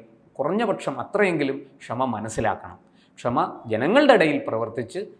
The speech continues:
ജനങ്ങളുടെ പിന്തുണയോടുകൂടി, പാർട്ടിക്കാരുടെ പിന്തുണയോടുകൂടി ഒരു സ്ഥാനാർത്ഥിയായിട്ട് വന്നാൽ ഒരു പക്ഷേ ജയിച്ചേക്കാം. അവര് ജയിക്കില്ല, ആ, തോറ്റുപോകും എന്ന പ്രവചനമൊന്നും നടത്താൻ നമ്മളില്ല.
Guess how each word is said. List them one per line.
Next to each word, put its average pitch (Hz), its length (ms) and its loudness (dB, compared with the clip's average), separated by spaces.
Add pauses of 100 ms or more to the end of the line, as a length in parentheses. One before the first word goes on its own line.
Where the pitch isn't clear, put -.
(140)
ജനങ്ങളുടെ 208 480 6
പിന്തുണയോടുകൂടി, 127 920 0 (200)
പാർട്ടിക്കാരുടെ 233 640 4
പിന്തുണയോടുകൂടി 123 640 -4
ഒരു 160 120 -2
സ്ഥാനാർത്ഥിയായിട്ട് 127 800 -4
വന്നാൽ 107 380 -2 (240)
ഒരു 269 100 0
പക്ഷേ 151 300 2
ജയിച്ചേക്കാം. 104 600 -10 (380)
അവര് 131 200 -4
ജയിക്കില്ല, 147 520 2 (420)
ആ, 160 60 -2
തോറ്റുപോകും 196 720 4
എന്ന 190 160 -4
പ്രവചനമൊന്നും 196 760 2
നടത്താൻ 190 360 4
നമ്മളില്ല. 123 640 -2